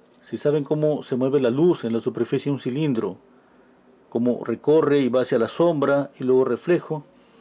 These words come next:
ah, tienen una ventaja a la hora de pintar un brazo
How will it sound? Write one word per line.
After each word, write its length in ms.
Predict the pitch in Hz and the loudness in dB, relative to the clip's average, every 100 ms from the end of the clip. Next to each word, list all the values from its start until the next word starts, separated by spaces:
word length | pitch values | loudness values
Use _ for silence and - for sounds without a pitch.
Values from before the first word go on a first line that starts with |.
| _ _ _ _ - | _ _ _ _ -4
ah, 160 | 120 - - | -4 -4 -10
tienen 220 | 139 131 | -4 0
una 100 | 127 | 0
ventaja 460 | 110 95 139 - 110 | 0 -2 -4 -2 -2
a 40 | |
la 80 | 101 | 0
hora 160 | 98 | 0
de 120 | 92 85 | -2 -4
pintar 340 | 92 85 95 | -10 -10 -10
un 160 | 92 87 | -10 -8
brazo 320 | 92 87 | -8 -8